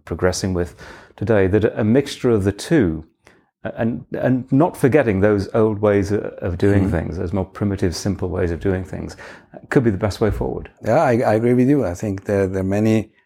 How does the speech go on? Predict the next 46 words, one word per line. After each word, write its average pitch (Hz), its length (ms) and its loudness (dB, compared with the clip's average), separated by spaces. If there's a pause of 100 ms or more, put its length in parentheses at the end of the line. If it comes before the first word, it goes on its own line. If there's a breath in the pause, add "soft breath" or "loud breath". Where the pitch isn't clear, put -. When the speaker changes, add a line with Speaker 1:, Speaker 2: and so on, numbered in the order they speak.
(140)
Speaker 2:
aspects 107 540 -2
we 95 80 0
don't 104 180 0
have 104 280 0
to 98 380 -2 (520)
look 107 600 0 (480)
so 101 220 0
sophisticatedly 104 640 -2
or 95 60 0
so 92 180 -2
far. 120 300 2
We 92 100 -2
just 98 260 -4
need 98 220 -2
to 98 340 -2 (220)
look 98 300 -2
back 98 220 0
in 90 120 0
time, 117 320 0
and 87 100 -6
we, 90 180 -4
we 90 180 -8
find, 92 420 -2
uh, 85 400 2 (100)
part 98 180 0
of 90 100 -8
the 87 100 -14
solution. 95 500 -6 (460 loud breath)
Speaker 1:
I'm 160 100 0
wondering, 180 680 0
uh, 123 160 -4
one 135 340 0
thing 104 180 2
that's 87 100 -2
fascinating 101 480 2
to 95 100 -4
me 95 80 2
being 98 280 0
here 95 180 4
this 90 240 -2
week 90 180 0
is, 87 140 -6
is 87 260 -6
looking 104 340 0
at 98 140 -6
the, 90 180 0